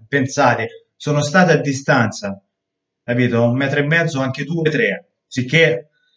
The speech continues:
eh, l'unica cosa parliamo male, con queste cavolo di mascherine, qui sti cazzi in bocca, porca puttana, come siamo messi male.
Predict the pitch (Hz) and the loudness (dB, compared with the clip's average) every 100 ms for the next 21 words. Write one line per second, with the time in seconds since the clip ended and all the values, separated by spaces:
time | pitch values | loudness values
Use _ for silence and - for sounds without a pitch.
0 | - 113 135 131 127 127 123 123 151 175 | -16 -4 0 2 2 4 6 6 4 4
1 | 196 180 156 139 139 151 135 117 127 139 | 4 4 4 2 2 2 2 2 0 -2
2 | - - 123 120 113 131 - 120 131 127 | -8 -16 -8 -8 -6 -8 -6 0 2 4
3 | 127 123 123 123 - 127 143 135 113 117 | 4 2 2 0 -2 -2 0 0 0 0
4 | 127 - 120 123 120 - 127 127 151 139 | -4 -4 0 4 4 2 -2 2 2 2
5 | - 104 - _ _ _ _ 131 135 120 | 0 -4 -6 _ _ _ _ -2 2 2
6 | 123 117 117 113 123 135 117 120 127 127 | 0 -4 -6 -2 0 2 2 0 0 2
7 | 123 117 - 107 104 95 | 2 0 -2 -2 -2 -4